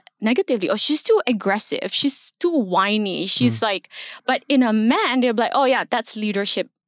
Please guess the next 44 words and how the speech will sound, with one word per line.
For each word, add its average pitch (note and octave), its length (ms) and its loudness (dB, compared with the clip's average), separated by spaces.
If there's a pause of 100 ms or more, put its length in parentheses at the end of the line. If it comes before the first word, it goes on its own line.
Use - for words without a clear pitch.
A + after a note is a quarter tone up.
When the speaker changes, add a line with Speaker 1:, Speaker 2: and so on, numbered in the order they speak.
Speaker 2:
Hmm. - 80 -2
Speaker 1:
material." A#2+ 420 -4 (300)
So - 140 0
unfortunately, C#4+ 640 2
because B3+ 460 0
of E4 80 0
that A#3 180 -2
personality F3+ 680 -4
trait, - 360 -4
even D#4 380 4
if C4+ 200 2
you A#3 180 0
ask G3 340 0
a - 80 -2
woman F#3+ 420 -4
to E3+ 280 -6
lean G#3 400 2
in, A#3 340 2 (220)
Speaker 2:
Hmm. A#2+ 300 -4
Speaker 1:
to G3+ 140 -2
fight - 360 -4
for G3+ 140 -2
her F#3 140 -2
rights, F#3+ 480 -4 (280)
when A#3+ 240 4
she D#4+ 160 2
does A#3+ 260 0
so, - 400 -2 (180)
Speaker 2:
Yeah. A#2+ 120 -2
Speaker 1:
she B3 200 2
is A3+ 120 -2
not A3+ 140 0
rewarded. F#3+ 580 -2 (400)
Speaker 2:
Yeah. A2+ 180 -4
Speaker 1:
She G#3 380 -2
is, F#3+ 360 -4 (100)
um, E3+ 460 -4
seen G#3+ 400 -2
as D#3 240 -4
competitive. - 800 -6
She F#3+ 300 -4
is F3+ 100 -6
seen F#3+ 420 -4
as D3+ 440 -6